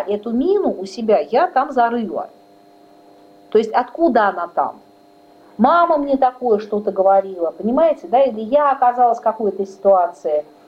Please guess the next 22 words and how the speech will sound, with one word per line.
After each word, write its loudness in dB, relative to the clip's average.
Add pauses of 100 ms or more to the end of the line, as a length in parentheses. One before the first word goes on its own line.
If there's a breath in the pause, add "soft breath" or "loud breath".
да, 4
или 0
там -2
не 0
мама, 2
ну -6
понятно. -2
То -6
есть -6
я 2
смотрела, 0 (320 loud breath)
шла 0
вглубь -4
себя, 0
смотрела, -2 (180)
ну -2
вот, -2 (320 loud breath)
к-, 2
откуда 0
это, -2 (140)
да, 4
вот -2